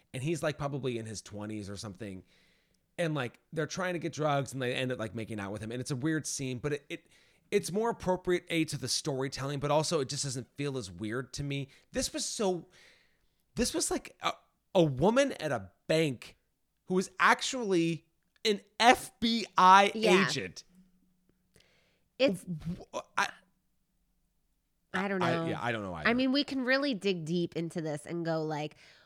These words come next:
Speaker 2: "Wow, is this really depicting what the future <laughs> holds for our nation?" And, like, just
Speaker 1: Well,
Speaker 2: there.
Speaker 1: you mean, like, where we are now?
Speaker 2: Yeah.
Speaker 1: Yeah,
Speaker 2: <laughs>
Speaker 1: that
Speaker 2: Like,
Speaker 1: will
Speaker 2: you could.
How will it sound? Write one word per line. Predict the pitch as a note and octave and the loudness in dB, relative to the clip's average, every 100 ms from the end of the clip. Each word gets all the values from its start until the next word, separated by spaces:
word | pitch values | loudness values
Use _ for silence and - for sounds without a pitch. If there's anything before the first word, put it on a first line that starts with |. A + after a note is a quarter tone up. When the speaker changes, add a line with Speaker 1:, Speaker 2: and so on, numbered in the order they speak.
| _ - | _ -8
Speaker 2:
"Wow, | D#3+ F#3+ F3 D3+ A2 D2+ - _ _ _ _ _ | 2 6 8 6 2 -4 -12 _ _ _ _ _
is | - G3+ F3 | 2 2 2
this | F3 B3+ A#3+ E3 | 2 2 0 -8
really | D3 D#3+ F3 F3 E3+ E3+ E3+ - _ _ D3 | -10 -4 -2 0 0 -2 -4 -6 _ _ -10
depicting | F3 - E3 - D#3+ D#3+ | -8 -6 -4 -2 -2 -2
what | C3+ | -2
the | - | -4
future | A2 - G3+ D3 - E3+ | -8 -6 -4 -2 -2 -4
<laughs> | A2 - | -4 -6
holds | D3+ E3+ - - - _ | -6 -6 -6 -12 -14 _
for | - - - | -14 -10 -8
our | C#3+ | -8
nation?" | D#3+ E3+ E3+ D#3+ - C3+ D3+ | -6 -6 -6 -8 -8 -6 -6
And, | F3 F3 | -6 -8
like, | E3 D#3 E3+ | -8 -8 -10
just | A#3 B3 | -4 -2
Speaker 1:
Well, | C#3 | 0
Speaker 2:
there. | F#3+ E3 | 0 0
Speaker 1:
you | |
mean, | E3 | 0
like, | C#3+ D3 | -2 -2
where | D3 | -2
we | C#3+ | 0
are | C3 A2 | -2 -2
now? | G#2 A#2+ | -4 -2
Speaker 2:
Yeah. | B3+ C#4 A3+ G#3+ | 4 8 10 10
Speaker 1:
Yeah, | G#3+ G3+ | 6 6
Speaker 2:
<laughs> | D#4 | 6
Speaker 1:
that | - E4 | 6 6
Speaker 2:
Like, | E4 - | 6 4
Speaker 1:
will | - - - C4+ | -4 -20 -6 0
Speaker 2:
you | F#4 | 0
could. | - A4+ F4+ C4 A#3 | 4 8 8 8 2